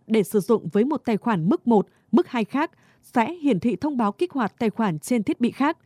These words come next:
Nhập mã kích hoạt hệ thống gửi về S M S. Công dân nhập đúng mã O T P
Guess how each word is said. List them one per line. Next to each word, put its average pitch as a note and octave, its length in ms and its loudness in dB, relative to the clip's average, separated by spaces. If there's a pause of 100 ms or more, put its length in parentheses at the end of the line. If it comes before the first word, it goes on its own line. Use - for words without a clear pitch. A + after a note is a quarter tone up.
(540)
Nhập A#3 220 4
mã A3+ 160 0
kích F4+ 200 -2
hoạt A#3 260 -2
hệ A3+ 180 0
thống G#3+ 320 -2
gửi G#3 200 6
về G3+ 320 2 (140)
S D4+ 220 -2
M A3 60 -2
S. C#4 180 -2 (440)
Công C#4+ 160 0
dân C#4 280 -2
nhập A#3+ 160 2
đúng G#3 240 2
mã B3+ 80 0
O C4+ 160 -2
T - 100 0 (120)
P - 20 0